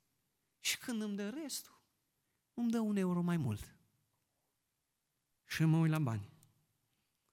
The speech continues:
Și dintr-o dată se trezește Esau. Zice, "Ah, e un euro." Ce e? Ăsta e un ban de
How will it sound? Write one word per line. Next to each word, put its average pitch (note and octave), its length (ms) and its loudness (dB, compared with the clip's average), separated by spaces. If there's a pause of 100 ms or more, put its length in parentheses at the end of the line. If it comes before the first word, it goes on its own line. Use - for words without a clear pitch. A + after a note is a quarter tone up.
(1800)
Și - 200 -6
dintr-o F3+ 340 -2
dată F3+ 260 -2
se D#3+ 160 -2
trezește D#3 500 2
Esau. - 420 0 (2000)
Zice, B2+ 240 -6
"Ah, F#2 300 -10 (520)
e C4+ 60 -6
un F#4+ 360 -4
euro." F3+ 240 -6 (300)
Ce - 200 -4
e? B2 140 -2
Ăsta A2 200 -6
e - 20 -2
un C#3 160 -2
ban C#3+ 220 -2
de C3+ 120 -4